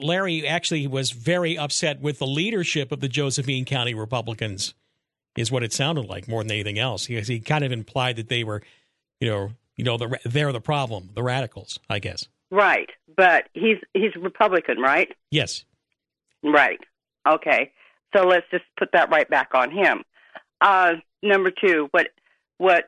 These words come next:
Speaker 2: Mister X, Terry, and Ron all said, I was just, I was just sitting there just counting them off. How many times did he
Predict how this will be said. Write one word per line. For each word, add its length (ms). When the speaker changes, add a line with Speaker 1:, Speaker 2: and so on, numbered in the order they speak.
Speaker 2:
Mister 420
X, 280
Terry, 480
and 160
Ron 320
all 220
said, 200
I 120
was 140
just, 140
I 60
was 100
just 140
sitting 200
there 100
just 220
counting 300
them 160
off. 220
How 100
many 160
times 340
did 120
he 120